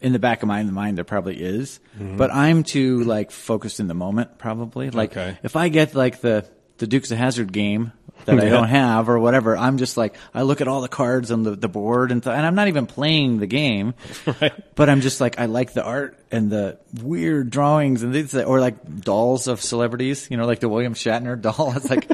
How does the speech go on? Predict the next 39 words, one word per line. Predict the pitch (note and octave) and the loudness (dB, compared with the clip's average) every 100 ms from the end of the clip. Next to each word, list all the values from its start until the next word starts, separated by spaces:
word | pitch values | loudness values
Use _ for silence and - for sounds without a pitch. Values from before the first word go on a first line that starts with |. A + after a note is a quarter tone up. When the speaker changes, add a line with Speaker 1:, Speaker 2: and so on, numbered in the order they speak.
| - | -4
Speaker 2:
<laughs> | - _ | -6 _
Speaker 1:
from | B2 A2 | -8 -4
Star | B2 A#2+ | 0 0
Trek. | - C3 | 0 -2
Like, | A#2+ G#2+ | -2 -2
that | F#2+ G#2+ | -2 0
does | G#3 D3+ | 0 2
not | D#3 D3 | 2 2
look | C#3+ B2+ | 0 2
like | A2+ G#2 | 0 0
anybody, | B2+ B2+ A#2 F2+ D2+ B1 | -4 -4 -4 -4 -6 -8
you | G#2 | -6
know, | G#2+ G2+ | -4 -2
or | A2+ | -2
some | - G#3 | 0 2
of | C4 | 2
the | A3 | 2
dolls | B2+ A2+ | 2 2
actually | A2+ G#2+ G#2+ | 0 -2 -6
do. | G2 C3+ F#2+ - | -6 -4 -6 -6
But, | F#2+ - - - - - - _ - | -8 -8 -20 -20 -18 -18 -20 _ -6
um, | B2+ B2 A#2 A2+ | 0 2 2 -2
so | - - D#3+ | -4 2 2
I | |
think, | D#3+ A3 D#3+ | 4 2 2
like, | C3 B2 - - _ _ _ - | 2 2 -2 -16 _ _ _ -4
whatever | B2+ E3 D#3+ D#3+ | 2 2 2 2
I'm | C#3+ | 2
looking | C3+ D3+ C3 | 0 0 0
at | A#2+ A#2+ | 0 -2
at | A2+ - | -4 -6
the | G2+ | -6
time | A#2+ G2+ C#3 E3+ | -4 -2 -2 -4
kind | - B2 | -2 -2
of | G#2 | -2
is | G2+ G#2+ G#2+ F#2 | -4 -4 -6 -8
the | F#2 | -8
crown | - G2 F2+ | -4 -4 -6
jewel | E2 C#2 G1+ | -8 -10 -14